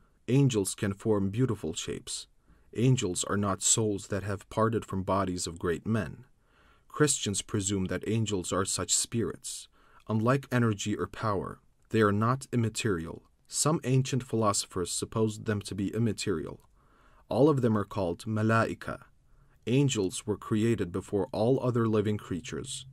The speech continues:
Therefore, we were commanded to believe in them before believing in the heavenly books, which come before belief in prophets and in the Quran al-Karim. The names of these beliefs are given in this succession.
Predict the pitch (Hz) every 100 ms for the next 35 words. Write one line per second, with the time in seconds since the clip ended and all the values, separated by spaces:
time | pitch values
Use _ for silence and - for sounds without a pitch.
0 | - - 131 135 90 82 220 - - -
1 | - - - 117 110 107 107 113 131 143
2 | 139 127 120 117 98 87 87 87 90 92
3 | 101 - 113 107 107 110 104 104 98 92
4 | 107 90 87 87 82 98 - - - -
5 | - - - - - - - - 110 -
6 | 120 110 104 - 143 135 117 107 90 82
7 | - 95 - 104 87 - - - - -
8 | - - 110 110 107 - 113 98 98 104
9 | 95 - 101 85 73 - - _ - -
10 | - - 107 101 113 127 120 113 117 110
11 | 107 113 98 78 - - - 95 95 107
12 | 101 98 95 95 - - 90 - 80 -
13 | -